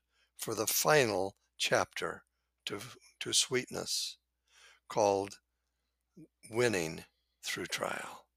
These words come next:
Again, I thank you so much for sticking with me throughout the reading and, uh, listening to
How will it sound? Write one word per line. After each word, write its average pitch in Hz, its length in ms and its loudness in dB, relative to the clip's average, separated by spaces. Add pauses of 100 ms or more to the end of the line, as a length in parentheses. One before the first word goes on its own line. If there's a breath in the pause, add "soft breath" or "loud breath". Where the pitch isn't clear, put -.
(1900 loud breath)
Again, 107 460 4 (640 loud breath)
I 113 120 6
thank - 340 4
you 95 80 0
so - 240 6
much - 640 -4 (640 soft breath)
for 98 540 -2 (100)
sticking 117 560 6
with 123 240 2
me 123 160 0
throughout 120 640 6
the 113 100 0
reading 135 480 4
and, 101 240 -4 (800 loud breath)
uh, 110 100 -8
listening 117 600 4
to 101 240 -4